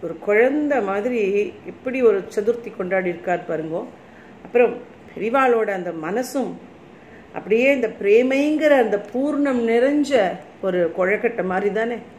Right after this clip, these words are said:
பெரியவாளோட மனசும். அப்படி ஒரு காருண்யம், அன்பு, அருள் எல்லாம் நிறைந்த அந்த பூர்ணங்கள் நிறைந்த ஒரு குழக்கட்டை தான் பெரியவாளோட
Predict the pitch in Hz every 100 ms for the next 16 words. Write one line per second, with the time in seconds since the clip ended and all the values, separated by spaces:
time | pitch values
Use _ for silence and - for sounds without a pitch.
0 | - - - - - 180 190 190 170 165
1 | 165 180 175 185 175 - 151 185 202 185
2 | - - - 151 170 202 233 226 - -
3 | - - - - - - 196 220 233 233
4 | 226 - - - - - - - - 202
5 | 240 269 - 196 202 233 254 214 202 214
6 | 233 262 277 285 285 214 - 233 240 240
7 | 233 233 233 240 240 254 277 277 269 196
8 | - - - - 185 190 220 233 254 269
9 | 262 214 190 - 185 196 262 - - 180
10 | 190 202 180 160 185